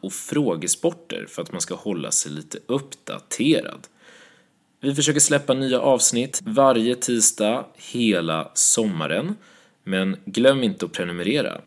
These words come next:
så dyker de upp i ditt flöde så fort de kommer ut. Har du frågor, funderingar eller förslag på nya ämnen går du nå mig antingen på kontakt snabel A sjukafakta punkt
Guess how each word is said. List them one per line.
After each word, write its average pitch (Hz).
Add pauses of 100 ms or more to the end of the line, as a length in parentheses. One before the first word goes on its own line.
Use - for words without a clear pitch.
så -
dyker 117
de 117
upp 78
i 117
ditt 90
flöde - (200)
så -
fort -
de 101
kommer 143 (180)
ut. - (840)
Har 127
du 135
frågor, 147
funderingar 123
eller 117
förslag 123 (140)
på 123
nya 120
ämnen 113 (120)
går 113
du 117
nå 110
mig 104
antingen 110
på 101
kontakt 104
snabel 113
A 104
sjukafakta 113
punkt 104